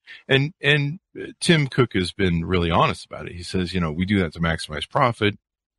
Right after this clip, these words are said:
And, you know, we, we, we follow the market instead of leading the market." And what's interesting to me is when I, when I've tried to always explain tech specs to iPhone users, they, they say what you say, where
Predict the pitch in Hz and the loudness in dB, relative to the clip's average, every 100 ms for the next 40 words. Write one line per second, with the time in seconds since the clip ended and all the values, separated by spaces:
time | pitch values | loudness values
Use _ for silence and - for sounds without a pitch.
0 | - 95 90 87 - 110 80 78 90 90 | 0 4 4 2 0 0 0 -4 -2 -4
1 | 85 _ _ - 85 87 95 - 95 87 | -4 _ _ 2 4 6 4 4 2 2
2 | 87 78 76 76 - - 80 85 110 82 | -2 -4 -4 -8 -10 -6 -4 0 2 2
3 | 69 - - - _ 127 143 131 220 - | -2 -8 -14 -18 _ 2 2 2 -2 -2
4 | 175 165 131 131 147 120 98 101 101 98 | -4 -4 -4 -4 0 2 2 0 0 2
5 | 101 - 110 101 95 - 151 165 139 110 | 0 -2 0 0 -2 0 0 2 2 0
6 | 98 - - 101 92 104 110 - - 78 | 0 -4 -4 -2 -2 -4 -4 -6 -4 -4
7 | - - - 82 95 110 - 90 87 85 | -4 -6 -2 -2 0 -2 -2 -8 -8 -8
8 | 78 78 - _ _ _ _ 117 120 117 | -8 -8 -10 _ _ _ _ 0 2 0
9 | 117 - 170 139 104 160 135 92 - - | -2 2 2 2 0 0 0 -2 -4 -8
10 | _ _ _ 107 107 104 | _ _ _ 6 8 6